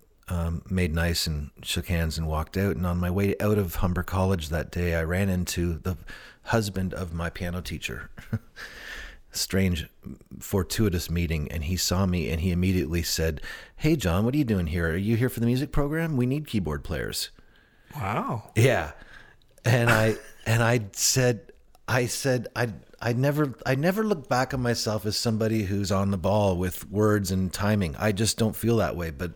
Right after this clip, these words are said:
Speaker 1: I, I, looking back, I think I was here. I had the chutzpah to actually lie and just say, "Yeah, I," they, problem is, is they told me they're full. I,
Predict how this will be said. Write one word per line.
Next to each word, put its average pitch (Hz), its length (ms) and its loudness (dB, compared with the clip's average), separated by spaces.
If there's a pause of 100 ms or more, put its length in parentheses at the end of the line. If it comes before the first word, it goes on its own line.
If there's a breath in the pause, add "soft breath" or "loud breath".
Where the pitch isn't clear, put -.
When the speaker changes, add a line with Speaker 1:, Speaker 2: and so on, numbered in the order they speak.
Speaker 1:
I, 90 160 -4
I, 87 120 -4 (340)
looking 110 320 0
back, 104 300 2
I 101 40 0
think 104 220 -2
I 98 80 2
was 117 320 2
here. 87 240 0 (560 loud breath)
I 104 140 2
had 110 180 2
the 107 60 0
chutzpah 117 460 0
to 104 40 4
actually 101 380 0
lie 98 540 0
and 90 120 0
just 90 180 0
say, 90 200 2
"Yeah, 101 340 2 (100)
I," 92 320 0
they, 87 300 2 (420 loud breath)
problem 113 300 4
is, 107 160 2
is 92 60 -2
they 98 120 0
told 98 220 2
me 92 60 2
they're 87 100 0
full. 82 460 -2 (420)
I, 120 140 4